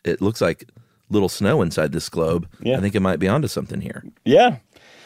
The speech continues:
Speaker 2: So, um, Perzi, uh, is credited pretty much universally as the inventor of the snow globe.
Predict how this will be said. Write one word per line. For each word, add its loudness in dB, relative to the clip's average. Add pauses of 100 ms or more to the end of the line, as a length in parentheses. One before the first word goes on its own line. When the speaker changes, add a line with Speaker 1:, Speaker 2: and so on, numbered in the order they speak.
(160)
Speaker 2:
So, 2
um, 4
Perzi, 0
uh, 4 (180)
is 0
credited 2 (800)
pretty 2
much 2 (200)
universally 2
as 4
the -2
inventor 2
of 0
the -2
snow 2
globe. 0